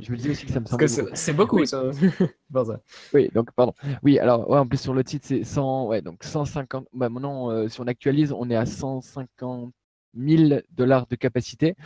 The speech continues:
Speaker 1: avec, euh, mille sept cents nodes et cinq mille deux cents channels, et donc on a toujours les frais, les fees qui sont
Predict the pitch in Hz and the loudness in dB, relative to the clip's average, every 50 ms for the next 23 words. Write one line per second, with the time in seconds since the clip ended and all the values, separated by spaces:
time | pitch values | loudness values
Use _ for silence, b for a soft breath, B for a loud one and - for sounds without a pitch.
0 | B B B 160 135 104 B - 120 117 117 - - 127 120 117 117 120 127 135 | B B B -12 -12 -12 B 0 2 2 0 0 2 2 4 4 2 0 -4 -6
1 | 135 131 135 135 127 127 - - 123 - - - 117 120 120 123 127 127 131 127 | -4 -2 -2 -2 -2 -6 -6 -8 -8 -8 -8 -12 -10 -6 -4 -2 -2 -2 -2 -4
2 | 127 123 - 381 - 101 113 - - - - - 131 123 - - 131 120 113 - | -6 -8 -8 -4 -2 0 0 0 -2 -6 -12 -10 -10 -12 -10 -10 -10 -10 -8 -10
3 | 113 - 113 113 - - 113 113 117 123 135 139 135 - - - 101 98 104 _ | -12 -12 -12 -14 -10 -10 -6 -4 -2 0 0 -2 -4 -6 -10 -14 -18 -18 -20 _
4 | - 117 110 107 107 - 135 139 135 120 110 110 - _ _ _ _ - 123 113 | -16 -8 -8 -8 -8 -6 -8 -8 -6 -4 -4 -6 -6 _ _ _ _ -8 -4 -4
5 | 113 110 92 _ _ _ - 107 104 - - 123 117 - - - - - 107 101 | -4 -4 -4 _ _ _ -16 -14 -14 -14 -14 -14 -14 -14 -16 -20 -18 -16 -14 -14
6 | - | -14